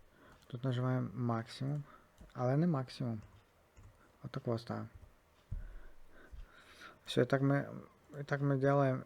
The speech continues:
і так у нас все получається. І заодно залишиться у нас на наступний свапчик. Go, go,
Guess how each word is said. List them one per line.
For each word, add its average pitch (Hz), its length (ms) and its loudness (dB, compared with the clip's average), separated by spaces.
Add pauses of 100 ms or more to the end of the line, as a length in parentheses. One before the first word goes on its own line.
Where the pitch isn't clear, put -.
і - 20 -8
так 127 160 -6
у 127 40 0
нас 127 120 0
все 127 120 -4
получається. 117 640 2 (1200)
І 123 60 2
заодно 131 300 8
залишиться 127 500 6
у 123 40 4
нас 123 200 0
на 123 100 2
наступний 120 500 0
свапчик. - 520 -8 (3000)
Go, 139 300 12
go, 135 280 12